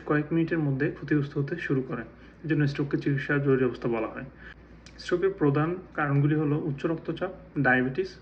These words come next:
রক্তে অতিরিক্ত কোলেস্টেরল, ধূমপান, স্থূলতা এবং শারীরিক পরিশ্রমের অভাব। স্ট্রোক চেনার সহজ উপায় হলো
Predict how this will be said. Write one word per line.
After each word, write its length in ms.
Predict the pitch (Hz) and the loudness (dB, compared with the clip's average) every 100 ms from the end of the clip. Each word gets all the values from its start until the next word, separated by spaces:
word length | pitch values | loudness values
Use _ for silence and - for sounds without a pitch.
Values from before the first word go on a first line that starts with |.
| - | -4
রক্তে 340 | 147 131 - 151 | -2 -2 -2 -2
অতিরিক্ত 320 | 143 147 143 160 | -2 -2 -4 -4
কোলেস্টেরল, 400 | 156 143 175 175 165 | -4 -4 -6 -4 -2
ধূমপান, 340 | 131 135 160 190 - - - - - | 0 -2 -4 -8 -14 -20 -20 -20 -20
স্থূলতা 440 | - 160 160 170 208 240 | -4 2 4 2 -2 -4
এবং 120 | 147 127 | -4 0
শারীরিক 240 | 143 135 139 | 2 2 2
পরিশ্রমের 400 | 135 123 127 117 110 | 0 0 -2 -2 -4
অভাব। 180 | 110 - - - - - - - - - | -8 -12 -20 -20 -20 -20 -20 -20 -20 -10
স্ট্রোক 180 | - 180 | -2 -2
চেনার 240 | - 185 196 - | 0 -2 -2 -2
সহজ 260 | 143 151 143 - | 2 2 2 -2
উপায় 200 | 143 147 160 | 0 2 4
হলো 160 | 151 | 2